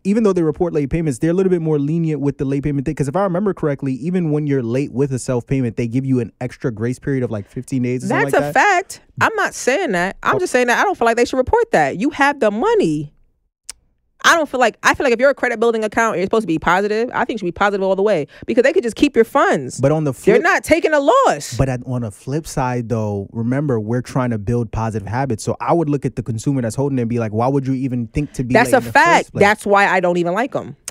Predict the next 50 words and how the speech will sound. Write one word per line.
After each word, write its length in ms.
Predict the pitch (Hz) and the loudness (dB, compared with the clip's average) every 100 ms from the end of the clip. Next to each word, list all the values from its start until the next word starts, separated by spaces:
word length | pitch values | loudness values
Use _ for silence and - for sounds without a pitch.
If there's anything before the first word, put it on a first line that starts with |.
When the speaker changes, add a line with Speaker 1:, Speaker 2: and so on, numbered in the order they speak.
| - | -6
Speaker 2:
Because 300 | - 202 226 | -2 2 2
it's, 120 | 190 - | 0 -4
it, 180 | - - | -8 -2
it's 180 | 214 - | 0 0
known 260 | 196 240 294 | 2 2 2
as 80 | |
a 80 | 254 | 0
credit 340 | - 240 202 165 | 2 0 2 2
builder 460 | 196 202 139 139 170 | 2 2 0 -2 -2
Speaker 1:
Mm-hmm. 120 | 131 | 0
Speaker 2:
and 140 | 123 190 | 0 0
it's 140 | - | -2
reporting 500 | 190 - 220 196 160 | -2 4 4 2 0
negative 340 | 202 185 170 156 | 2 2 2 0
history. 400 | 190 - 139 82 - | -2 -4 -10 -10 -8
Speaker 1:
Okay. 180 | 127 120 | -4 0
Speaker 2:
So 140 | 220 | 2
now 180 | 202 196 | 2 2
you 160 | 196 269 | 2 2
was 140 | 214 | 2
building 360 | 165 254 196 180 | 4 4 4 0
and 80 | 170 | 0
you 60 | 190 | 0
knocked 220 | 196 - | 0 -2
yourself 260 | 170 170 | 0 0
back 220 | 151 160 156 | 2 0 0
off. 300 | 123 - _ _ | -4 -6 _ _
You 100 | - | 2
don't 80 | 233 | 2
even 120 | 294 | 4
need 160 | 330 440 170 | 4 4 2
it. 100 | _ _ _ | _ _ _
Speaker 1:
Fair, 320 | - 98 101 - _ | -12 -10 -10 -14 _
fair, 280 | 104 101 107 _ - | -12 -10 -12 _ -4
Speaker 2:
I've 60 | |
Speaker 1:
fair. 60 | 233 | -2
Speaker 2:
seen 140 | 339 302 | 0 -2
it 80 | |
so 140 | 254 262 | -2 -4
many 160 | 262 254 | -4 -2
times. 260 | 220 175 | -2 0
I, 80 | 165 - | -2 -2
I'm 180 | 190 208 | -4 -2
like, 180 | 190 170 | -4 -4
"How 100 | 208 | -6
did 100 | 381 | -4
they 80 | |
report?" 280 | 349 - - | -6 -6 -8
That's 100 | 285 | -8
incredible. 760 | 214 185 - - 381 190 165 | -8 -12 -8 -4 0 0 -2